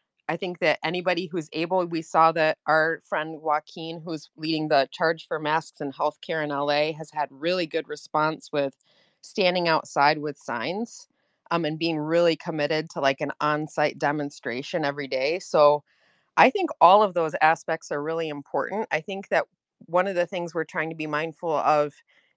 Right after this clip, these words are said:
is the energy envelope that a lot of us work in, and try to make sure that there always is, um, a, like, a very low spoon alternative. So, you know, even on the call campaign, giving, you know, email alternatives.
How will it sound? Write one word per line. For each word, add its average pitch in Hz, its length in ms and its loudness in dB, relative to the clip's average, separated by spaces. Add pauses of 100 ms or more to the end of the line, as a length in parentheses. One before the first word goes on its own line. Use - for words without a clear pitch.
is 151 180 -6
the 151 180 0
energy 156 380 -4
envelope 151 460 -2
that 143 120 -2
a 131 60 -2
lot 143 240 2
of 143 100 -6
us 143 180 -6
work 156 260 -8
in, 185 240 -4
and 151 220 -12
try 151 200 0
to 156 80 -4
make 147 240 -10
sure - 200 -8
that 135 160 -12
there 151 260 2
always 151 560 2
is, 139 560 -4 (580)
um, 156 360 2
a, 147 180 0
like, 151 280 0
a 147 100 -4
very 160 540 -2
low 147 300 -2
spoon 143 840 -6
alternative. 135 840 0
So, 135 440 2 (280)
you 160 120 2
know, 160 80 4
even 185 260 2
on 165 120 4
the 151 80 2
call 156 240 2
campaign, 143 680 -4
giving, 143 420 -2 (400)
you 147 120 -8
know, 131 240 -6 (100)
email 196 360 2
alternatives. 165 1080 -2